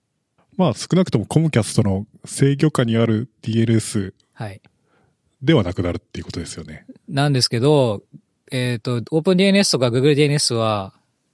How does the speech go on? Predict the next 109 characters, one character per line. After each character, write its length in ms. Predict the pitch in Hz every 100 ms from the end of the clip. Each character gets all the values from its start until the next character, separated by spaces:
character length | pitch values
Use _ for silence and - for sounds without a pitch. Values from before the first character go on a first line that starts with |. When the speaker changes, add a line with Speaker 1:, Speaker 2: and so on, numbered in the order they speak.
| _ _ -
Speaker 2:
え 100 | 107
っ 40 |
と、 100 | 120
イ 160 | 123 139
ー 40 |
シ 140 | -
ー 20 | 160
エ 60 |
ス 100 | 156
っ 20 |
て 160 | 123 127
い 140 | 104
う、 100 | 101 -
エ 120 | 117
ク 100 | 110
ス 80 | -
テ 140 | 151
ン 60 | 143
デ 100 | 139
ッ 20 |
ド 100 | -
ク 140 | - 120
ラ 120 | 131
イ 40 |
ア 60 | 127
ン 60 | 117
ト 120 | 120
な 100 | 123
ん 40 |
ち 80 | 120
ゃ 20 |
ら 80 | 104
っ 40 |
て 180 | 104 -
い 220 | 101 95
う 80 | 95 - _ _ _ _ -
プ 60 | 123
ロ 100 | 113
ト 100 | 110
コ 120 | 110
ル 460 | 104 101 110 113 -
を 140 | 117
サ 120 | 113 107
ポ 120 | 120
ー 20 |
ト 100 | -
し 100 | -
て 80 | 104
る 100 | 101
ん 80 | 98
で、 340 | 98 92 98 _ _ _ _ _ _ _ _ _ _
そ 100 | -
の 100 | 120
Google 320 | 117 160 190 190
デ 100 | 202
ィ 20 |
ー 20 |
エ 40 |
ヌ 60 | 202
エ 60 | 202
ス 140 | 147
が、 380 | 143 139 113 - _ _ -
例 120 | 123
え 20 | 143
ば 80 |
Netflix 500 | 117 113 127 143 -
に 60 | 113
問 100 | 127
わ 60 | 120
せ 100 | 131
る 60 |
と 100 | 110
き 80 | 104
に、 200 | 110 107 -
こ 180 | - 120
こ 140 | 160
の 100 | 165
ア 80 | 165
イ 80 | 165
ピ 120 | 175
ー 40 |
の 80 | 131
人 160 | - 113
が 100 | 104
聞 140 | -
き 100 | 120
に 80 | 120
来 100 | 117
ま 80 | 120
し 40 |
た 100 | -
よ 100 | 107
っ 40 | 123
て 180 | - 107
い 140 | 101
う 40 |
情 160 | 98 104
報 160 | 113 104
を 60 |
教 100 | 113
え 40 | 131
ち 60 |
ゃ 60 | 139
う 20 |
ん 60 | 98
で 60 |
す 80 | -
よ 80 | -
ね。 140 | 151